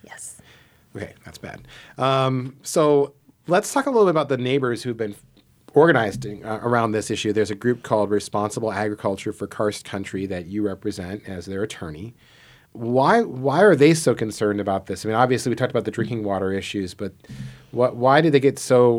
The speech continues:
Speaker 2: organized? I mean, it's kind of, it's kind of an amazing feat to get a lot of neighbors organized so quickly like they have. Why are they so worried about this?
Speaker 1: I think they're very worried about it because it sort of changes their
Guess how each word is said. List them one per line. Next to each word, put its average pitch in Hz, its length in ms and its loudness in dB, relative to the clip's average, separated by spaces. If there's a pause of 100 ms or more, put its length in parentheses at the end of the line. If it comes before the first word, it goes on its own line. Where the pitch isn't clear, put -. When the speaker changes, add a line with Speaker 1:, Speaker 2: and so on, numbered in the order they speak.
Speaker 2:
organized? 107 480 -2
I 113 40 -2
mean, 107 320 -2
it's 107 220 -10
kind 123 220 0
of, 95 160 -4
it's 117 160 -10
kind 135 160 0
of 123 80 2
an 110 60 0
amazing 110 460 0
feat 95 460 -4
to - 140 -14
get 98 200 -6
a 98 80 -10
lot 101 340 -2
of 95 200 -6
neighbors 104 400 -2
organized 98 480 -8
so 95 100 -10
quickly 92 320 -12
like 87 200 -14
they 82 120 -16
have. 87 520 -12
Why 110 160 -6
are 135 120 0
they 117 120 -4
so 113 160 -6
worried 110 240 -4
about 80 260 -14
this? - 320 -20 (640)
Speaker 1:
I 277 40 -6
think 370 200 -2
they're 330 160 6
very 208 160 8
worried 185 220 6
about 165 160 2
it 160 80 -2
because 180 240 -2
it 156 100 -6
sort 175 120 -2
of 165 100 -2
changes 156 520 -2
their 135 240 -4